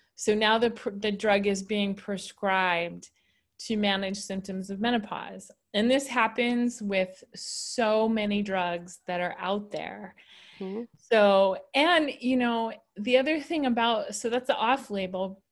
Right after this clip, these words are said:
Speaker 1: prescribing. But the other thing, going back to, um, <laughs> the, the approval process, is it's almost like medical conditions are created. <laughs>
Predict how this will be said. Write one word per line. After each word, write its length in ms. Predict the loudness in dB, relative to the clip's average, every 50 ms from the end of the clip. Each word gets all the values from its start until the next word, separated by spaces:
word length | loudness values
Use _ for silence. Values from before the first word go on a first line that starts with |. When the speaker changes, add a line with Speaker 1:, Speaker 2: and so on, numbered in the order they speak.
| _ -10
Speaker 1:
prescribing. 1000 | -6 -4 -4 -4 -4 -2 0 0 0 0 0 -2 -6 -8 -10 -10 -12 -14 -14 -16 _ _ _ _ _ _ _ _ _
But 80 | -2 2
the 120 | 2 4
other 120 | 4 4 4
thing, 180 | 2 2 2
going 300 | 4 4 4 4 4 4
back 300 | 4 4 2 2 0 -4 -12 -12 -8
to, 380 | -4 -4 -2 -2 -2 -2 -4 -4 -6 -10 -10 -6
um, 440 | -2 -2 -2 -2 -4 -6 -10 -12 -14 -16 _ _ _ _ _
<laughs> 300 | _ _ _ _ _ _ -6 -6 -6 -8 -12 -16 -20 -20 -20 -20 _ _ -20 -20 -20 -20 -20 -20 -20 _ _ _ _
the, 180 | -12 -12 -8 -6 0
the 140 | 2 2
approval 480 | 2 2 0 -2 -4 -2 0 0 -2 -2
process, 840 | -2 -2 0 0 0 0 0 -2 -4 -4 -4 -4 -6 -8 -10 -14 -20 _ _ -20 -20 -20 -20 -10 _
is 140 | -2 -2 0
it's 200 | -2 -2 0 0
almost 400 | 2 2 2 2 0 -2 0 2
like 260 | 4 4 4 2 0
medical 460 | -2 0 0 0 0 0 -2 -2 -2
conditions 680 | -2 0 -2 0 0 0 -2 -2 -2 -2 -2 -2 0 0
are 100 | -2 -4
created. 840 | -6 -8 -8 -6 -4 -2 -2 -2 -2 0 0 0 0 -2 -2 -4 -8
<laughs> 40 | -10